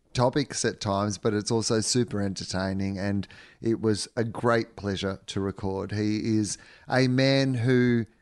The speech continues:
has been on an incredible journey in his life, and the way that he speaks about who he was and who he is now is just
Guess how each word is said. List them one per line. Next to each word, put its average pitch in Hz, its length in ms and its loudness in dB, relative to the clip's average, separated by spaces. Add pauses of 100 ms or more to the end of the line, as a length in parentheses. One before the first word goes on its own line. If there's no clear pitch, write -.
(320)
has 120 220 2
been 120 240 2
on 110 180 2
an 110 60 0
incredible 110 520 2
journey 98 480 0
in 101 180 -2
his 95 280 -2
life, 110 400 -2
and 104 160 -2
the 107 60 2
way 101 200 0
that 101 140 0
he 107 100 -2
speaks - 460 -4
about 101 340 0
who 110 140 0
he 110 100 2
was 123 400 2
and 107 140 -2
who 113 160 0
he 110 180 2
is 101 200 -2
now 127 460 2
is 101 300 -2
just - 420 -2